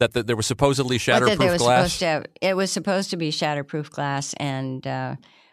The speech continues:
Speaker 2: when, you know, when the, the gull from the top of the studio, uh, it was on a, it was on a thin wire, and, um, uh, when it hit the glass, it just shattered over.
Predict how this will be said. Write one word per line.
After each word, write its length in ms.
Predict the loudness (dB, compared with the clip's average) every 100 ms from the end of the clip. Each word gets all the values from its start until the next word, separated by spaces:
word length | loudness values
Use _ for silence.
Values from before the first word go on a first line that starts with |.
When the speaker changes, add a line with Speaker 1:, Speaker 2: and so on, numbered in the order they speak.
| _
Speaker 2:
when, 420 | -4 -2 0 -2 -4
you 240 | -4 -4
know, 160 | -4 -6
when 240 | -6 -6
the, 360 | -4 -6 -6 -12 -18
the 40 |
gull 400 | -8 -2 0 -2
from 380 | -4 -8 -8 -8
the 160 | -12 -14 _ _ -14
top 300 | -8 -8 -6
of 180 | -10 -8
the 240 | -10 -10 -14
studio, 720 | -16 -8 -6 -4 -4 -6 -8 -12 _ _ _ _ -6
uh, 140 | -4
it 40 | -4
was 140 | -4
on 180 | -2 0
a, 220 | -2 -4 -8
it 140 | -8
was 140 | -8 -6
on 140 | -4 -4
a 80 |
thin 400 | -6 -6 -4 -4
wire, 640 | -4 -4 -4 -4 -6 -10 -16 _ _ _ _ _ _ -8
and, 460 | -6 -6 -8 -8
um, 460 | -8 -6 -8 -10 -14 _ _ _ _ -20 _
uh, 240 | -6 -6 -6
when 120 | -4 -4
it 140 | -4
hit 320 | -6 -8 _
the 80 | -16
glass, 500 | -6 -4 -4 -6 -8 -10
it 140 | -10
just 260 | -10 -10 -12 -14
shattered 840 | -10 -6 -4 -4 -4 -4 -6 -8
over. 480 | -10 -10 -10 -12